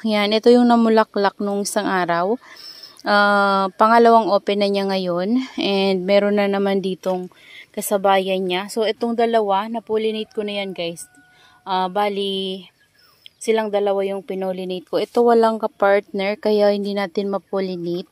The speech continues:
Ayan sila. So, yung dito, guys, na mga succulent natin, nilipat na natin yan dyan. Ayan. So, ayan sila.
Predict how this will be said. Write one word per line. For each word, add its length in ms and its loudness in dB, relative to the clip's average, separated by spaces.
Ayan 320 -4
sila. 400 -4
So, 240 6
yung 240 10
dito, 320 6
guys, 480 4
na 80 -2
mga 400 0
succulent 560 -2
natin, 320 -4
nilipat 480 -4
na 80 -2
natin 480 -4
yan 160 -2
dyan. 260 -12
Ayan. 240 -4
So, 160 -8
ayan 240 -2
sila. 480 0